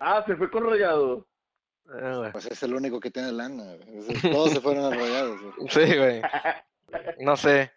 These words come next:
Speaker 1: No,
Speaker 2: no
Speaker 1: no,
Speaker 2: sé.
Speaker 1: la verdad,
Speaker 2: Sí.
Speaker 1: sí, Aguirre, un jugadorazo.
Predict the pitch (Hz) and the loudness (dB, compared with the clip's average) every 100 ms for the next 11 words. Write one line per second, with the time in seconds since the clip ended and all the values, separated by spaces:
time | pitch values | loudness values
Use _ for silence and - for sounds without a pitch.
0 | - 156 151 165 156 139 139 135 139 151 | 0 4 6 6 6 4 2 0 0 2
1 | 139 131 143 143 151 151 139 123 113 _ | 0 2 0 2 4 4 0 -4 -8 _
2 | _ _ 127 117 147 131 120 117 | _ _ -12 -2 0 2 0 -4